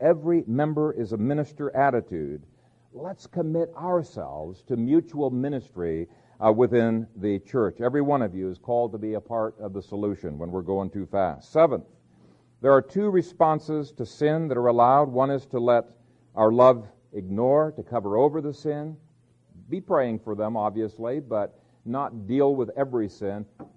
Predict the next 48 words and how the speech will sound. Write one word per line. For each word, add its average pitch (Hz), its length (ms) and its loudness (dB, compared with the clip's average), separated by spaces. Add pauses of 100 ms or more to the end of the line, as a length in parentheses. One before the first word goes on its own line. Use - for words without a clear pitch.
(140)
Man, 165 260 -8
it 151 60 -6
would 185 140 -2
be 104 80 -8
so 123 180 -10
discouraging 101 560 -10
if 76 160 -18
God 139 400 2 (540)
said, 127 420 -2 (320)
"Okay, 135 300 -2
Phil, 117 260 -4
here's 135 320 -4
the, 104 320 -4 (280)
uh, 92 160 -8
ten 139 280 -8
thousand 123 480 -2
five 127 220 -4
hundred 120 200 -8
and 104 80 -12
sixty-six 120 560 -14
sins 101 380 -8
that 95 100 -14
you've 104 160 -10
got, 104 200 -4
and 104 100 -8
I 107 40 -8
want 117 240 -8
you 113 60 -10
to 101 80 -12
get 110 140 -6
over 104 260 -4
it - 80 -12
this 101 160 -14
week." 113 280 -8 (520)
It's - 80 -18
like, 131 180 4
"Ah!" 359 720 8
You 151 140 -2
know, 151 100 4
you 147 180 0
just 135 340 -2
faint 202 360 4
because 143 480 2
you 147 100 -8
just, 143 260 -6
it 135 80 -18
seems 160 240 -4
hopeless. 208 560 -2